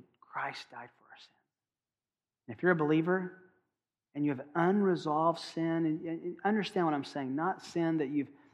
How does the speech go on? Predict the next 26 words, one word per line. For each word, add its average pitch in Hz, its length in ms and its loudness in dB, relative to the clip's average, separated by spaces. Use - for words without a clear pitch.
fully 175 220 4
repented 160 440 -2
of 151 140 2
and 135 240 0
will 139 100 -2
never 156 220 2
do 151 180 0
again, 147 320 2
that's 151 180 2
called 135 220 2
heaven. 135 460 0
The 139 80 -6
sin 190 320 6
that 165 100 6
you're 160 160 6
just 143 120 -4
hanging 180 340 4
on 165 220 8
to 165 120 0
and 156 160 2
saying, 151 340 -2
"I 139 140 4
just 160 540 0
want 147 520 2
this 143 340 -4
sin." 120 420 -6